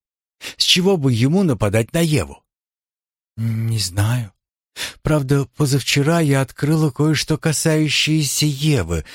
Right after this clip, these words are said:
что может быть и связано с». «Что же?»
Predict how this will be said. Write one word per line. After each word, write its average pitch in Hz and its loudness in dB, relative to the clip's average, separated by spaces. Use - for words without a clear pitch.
что - -2
может 131 2
быть 147 0
и 151 0
связано 123 2
с». 131 0
«Что - -2
же?» 101 -6